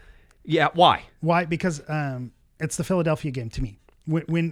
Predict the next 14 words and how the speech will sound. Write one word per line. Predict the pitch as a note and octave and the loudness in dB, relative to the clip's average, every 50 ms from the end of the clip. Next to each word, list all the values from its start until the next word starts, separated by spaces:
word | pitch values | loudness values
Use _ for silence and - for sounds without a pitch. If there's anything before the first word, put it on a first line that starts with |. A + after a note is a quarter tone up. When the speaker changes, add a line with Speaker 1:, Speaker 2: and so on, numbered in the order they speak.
| C3+ | -2
Speaker 2:
when | D3+ D#3+ D#3+ D#3+ D#3 D#3 - _ - | -2 0 0 0 -2 -4 -6 _ -6
Rolf | D3 D3+ D#3 F#3 - - | -2 0 0 0 0 0
got | G3+ F#3+ E3 | -2 -2 0
hurt | C#3 E3 D#3+ D#3+ D#3 - _ _ _ - | 0 0 0 0 -2 -6 _ _ _ -4
and | D3+ C#3+ C3+ | -2 0 0
he | E3 | 0
came | - - - E3 D#3+ | 0 0 -2 0 0
on, | C#3+ C3 B2+ B2+ - _ _ _ _ - | 0 -2 -2 -4 -6 _ _ _ _ -6
and | D#3+ E3 | -4 -4
again, | E3+ D#3 D#3+ C3+ A#2+ A#2 | -2 0 -2 -2 -4 -4
this | C3+ D3+ - | -6 -4 -4
isn't | G3 F#3+ A3 A3 | -2 -2 -2 0
a | A3 | 0
knock. | A3+ A#3+ G3 F#2 F2 - - | 0 -2 -2 -4 -8 -16 -20